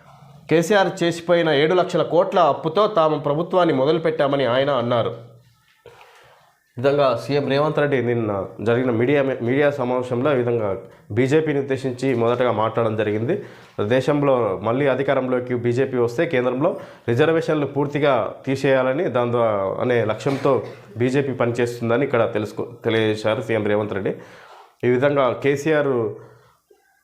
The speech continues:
కూడా ఎంతసేపు ప్రభుత్వాన్ని పడగొట్టే ఆలోచనతో మాట్లాడుతున్నారు అన్నట్టుగా ఈ విధంగా సీఎం రేవంత్ రెడ్డి ఈ విధంగా మాట్లాడడం జరిగింది.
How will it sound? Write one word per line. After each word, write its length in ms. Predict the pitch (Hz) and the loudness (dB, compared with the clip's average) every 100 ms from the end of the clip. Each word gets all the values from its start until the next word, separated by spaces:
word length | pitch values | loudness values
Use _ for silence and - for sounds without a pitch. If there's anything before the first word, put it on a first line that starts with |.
| _ _ - | _ _ -6
కూడా 320 | 135 135 143 | 0 2 4
ఎంతసేపు 840 | 117 110 104 110 123 151 147 127 104 - - | 2 2 -2 -4 -2 -2 0 -2 -2 -8 -4
ప్రభుత్వాన్ని 480 | 120 120 131 147 135 | -2 -2 2 2 2
పడగొట్టే 420 | 120 127 131 127 | 0 0 0 0
ఆలోచనతో 680 | 120 117 120 127 123 127 104 98 | 2 2 0 -2 0 0 0 -2
మాట్లాడుతున్నారు 840 | 110 113 113 117 117 113 107 135 123 | -2 -2 0 0 0 0 0 2 0
అన్నట్టుగా 420 | 113 107 117 131 | 0 -2 0 0
ఈ 140 | 107 | 0
విధంగా 540 | 110 110 117 104 90 - | -2 -2 0 0 -2 -6
సీఎం 280 | - 131 110 | -2 0 2
రేవంత్ 280 | 117 127 123 | 2 2 0
రెడ్డి 180 | 113 | 0
ఈ 40 | 107 | 0
విధంగా 200 | 110 120 | 0 0
మాట్లాడడం 440 | 107 101 104 101 | 0 0 -2 -2
జరిగింది. 300 | 87 87 82 | -2 -4 -6